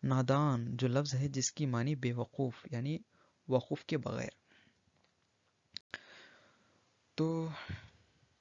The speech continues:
मैं जानता हूँ और उम्मीद भी करता हूँ कि क्लास आपको अच्छी लगी होगी। अगर आप इस क्लास को पसंद करते हो तो लाइक ज़रूर कीजिए और अपने साथियों के साथ शेयर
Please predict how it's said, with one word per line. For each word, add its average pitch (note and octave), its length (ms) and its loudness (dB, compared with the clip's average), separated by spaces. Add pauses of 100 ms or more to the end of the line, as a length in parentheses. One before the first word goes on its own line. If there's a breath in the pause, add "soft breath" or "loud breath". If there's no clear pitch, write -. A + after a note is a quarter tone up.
(600)
मैं C3 100 2
जानता C3+ 380 2
हूँ C3+ 340 2 (360)
और C3+ 200 2
उम्मीद C3+ 320 2
भी C#3 100 4
करता A#2+ 240 2
हूँ A#2+ 220 -2 (480 soft breath)
कि C3 120 2
क्लास B2 340 -2
आपको - 240 -4
अच्छी - 280 0
लगी B2 260 4
होगी। A2 340 0 (800 loud breath)
अगर C3+ 160 2
आप B2+ 220 0 (760)
इस D3 140 2
क्लास B2+ 300 -2 (1040)
को B2+ 380 -10 (1040)
पसंद D3 300 0
करते A#2 280 -2
हो A#2+ 180 -4 (300)
तो B2+ 60 -4
लाइक A2 240 0
ज़रूर C3+ 280 0
कीजिए D3+ 280 0 (300 loud breath)
और C#3+ 120 2
अपने C#3 220 0
साथियों B2 360 0
के B2 60 -4
साथ C3 160 -2
शेयर - 260 -2